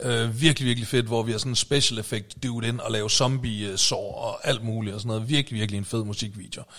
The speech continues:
Men ikke fed nok video til at løfte det nummer. Øhm, og, og, og den flopper virkelig. Og, øh,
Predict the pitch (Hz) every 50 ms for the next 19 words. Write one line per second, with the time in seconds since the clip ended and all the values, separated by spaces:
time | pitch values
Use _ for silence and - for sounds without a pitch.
0 | - - - - - - _ - 131 131 135 139 139 139 113 - - - _ _
1 | - - _ _ _ _ _ _ _ _ _ _ _ - _ - 131 135 - -
2 | - 151 135 120 123 120 110 98 127 131 123 107 - 107 - - 127 117 110 113
3 | 113 113 - - - - - - - 120 113 120 117 113 117 113 - - - -
4 | _ _ - - - 110 107 104 104 104 101 104 101 98 95 95 92 92 90 -
5 | - _ _ _ _ _ _ _ _ _ - - - 95 95 - - 107 107 -
6 | - 113 110 - 113 113 - - 123 113 113 107 101 107 101 98 98 - 113 -
7 | - - _ _ _ _ _ _ _ - - _ - - 113 110 104 104 107 104
8 | 104 101 101 101 98 92 92 95 90 87 85 85